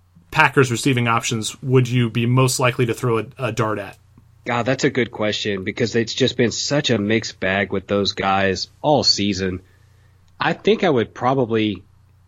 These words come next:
Speaker 2: gosh, this is tough. I'd probably take a shot on Kumerow again. You know, Kumerow had the long touchdown last week, and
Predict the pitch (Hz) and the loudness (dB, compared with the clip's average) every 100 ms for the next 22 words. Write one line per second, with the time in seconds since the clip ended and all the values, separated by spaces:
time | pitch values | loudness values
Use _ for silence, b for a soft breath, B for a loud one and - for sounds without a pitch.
0 | - - - - 104 - - - 92 - | -14 -10 -10 -10 -10 -10 -10 -8 -4 -2
1 | 156 156 233 - 139 113 123 113 95 127 | 0 2 2 0 0 0 0 -2 -2 -4
2 | 123 98 85 82 90 85 76 _ _ 110 | -4 -2 -4 -6 -8 -10 -12 _ _ -6
3 | 101 147 139 131 135 135 110 127 117 135 | 0 2 4 2 0 0 0 0 0 -4
4 | - 113 98 101 - 110 107 113 101 95 | 0 0 0 -4 -4 -2 -2 -2 -4 -6